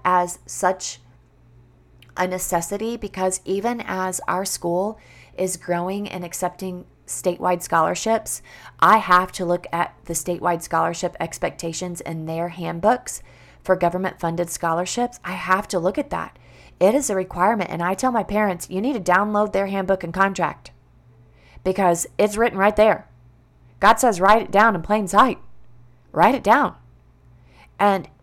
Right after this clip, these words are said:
no, it can't always be absolutely perfect. There's going to be things every year that you're going to need to add to it, but let it be now. Don't wait till the end of the year. Let it be now.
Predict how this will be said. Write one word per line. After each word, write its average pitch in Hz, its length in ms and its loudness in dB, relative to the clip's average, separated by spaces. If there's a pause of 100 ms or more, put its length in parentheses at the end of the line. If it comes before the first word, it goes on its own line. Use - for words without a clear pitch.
(160)
no, 247 440 4
it 220 160 2
can't 294 320 -2
always 233 320 4
be 208 260 -8
absolutely 190 560 2
perfect. 165 500 -2
There's 190 300 0
going 226 220 0
to 214 80 -10
be 196 160 -4
things 175 420 -4
every 185 260 2
year 175 280 -2
that 170 140 -8
you're 165 80 -8
going 175 240 -2
to 170 100 -8
need 170 180 -6
to - 140 -6
add 170 180 0
to 156 140 -4
it, 143 120 -6 (300)
but 127 160 0
let 196 140 8
it 226 80 4
be 226 120 -2
now. 214 360 4 (640)
Don't 180 160 2
wait 226 160 6
till 262 140 2
the 233 120 2
end 226 140 0
of 202 80 0
the 196 60 2
year. 190 400 2 (280)
Let 175 200 4
it 180 100 2
be 220 120 -2
now. 214 360 2